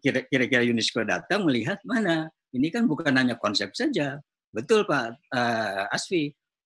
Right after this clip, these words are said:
menggerakkan kehidupan apa, jadi multiplier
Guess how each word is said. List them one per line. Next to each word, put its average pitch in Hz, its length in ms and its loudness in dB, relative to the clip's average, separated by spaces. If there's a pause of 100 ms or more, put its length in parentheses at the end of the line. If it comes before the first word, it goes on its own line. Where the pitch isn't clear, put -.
(280)
menggerakkan 113 640 0
kehidupan 117 480 2
apa, 156 480 0 (720)
jadi 139 240 6
multiplier 143 720 6